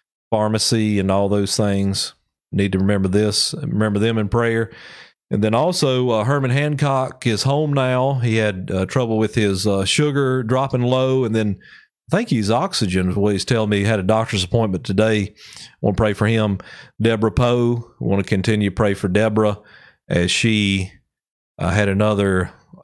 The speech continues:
esophagus procedure, surgical procedure yesterday, and John had texted me and said she came, the doctor texted him and said she come through well. So I wanna pray. We've had some in and out of the hospitals.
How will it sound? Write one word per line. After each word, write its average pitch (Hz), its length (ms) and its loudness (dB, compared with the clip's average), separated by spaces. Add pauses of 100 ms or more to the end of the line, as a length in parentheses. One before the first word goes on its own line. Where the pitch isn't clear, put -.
(240)
esophagus 104 840 0
procedure, 123 720 0
surgical 135 500 -2
procedure 107 420 0
yesterday, 117 500 2
and 98 100 0
John 110 520 0 (960)
had 101 280 0
texted 120 360 0
me 101 60 2
and 95 80 -2
said 107 200 0
she 110 140 0
came, 107 340 0
the 101 80 0
doctor 104 440 0
texted 117 500 -2
him 110 120 0
and 92 80 0
said 98 200 0
she 107 120 -2
come 104 220 0
through 101 200 0
well. 98 520 0 (720)
So - 80 -2
I 95 40 0
wanna 95 140 0
pray. 104 240 0
We've 98 140 -2
had 101 180 0
some 120 320 0
in 120 140 0
and 120 100 0
out 113 120 0
of 104 60 0
the 95 40 -2
hospitals. 123 960 0